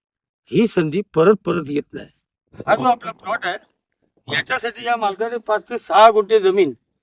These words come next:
संपूर्ण बारा ते पंधरा फुटाचा रस्ता खालच्या रोडपासून, जो रोड आपल्याला दाखवतो, हा बघा रोड आहे, हा रोड आहे. इथं एकाने सुंदर असं केलं, या बाजूला दाखवा.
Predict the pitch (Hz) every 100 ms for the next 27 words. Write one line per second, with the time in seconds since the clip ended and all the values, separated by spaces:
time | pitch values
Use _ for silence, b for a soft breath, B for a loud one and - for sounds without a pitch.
0 | _ _ _ - 190 - 240 240 208 170
1 | 208 226 214 180 208 190 190 190 196 170
2 | - 196 202 - 156 147 208 196 190 180
3 | 151 135 - _ _ _ - 214 202 220
4 | - - - 208 214 208 180 196 175 -
5 | 180 190 185 165 156 - - - - _
6 | _ _ _ _ _ _ _ _ 127 _
7 | _ _ _ _ _ - - - 359 -
8 | _ _ _ _ 202 247 240 262 269 -
9 | 247 254 269 220 233 208 202 185 190 214
10 | 220 196 160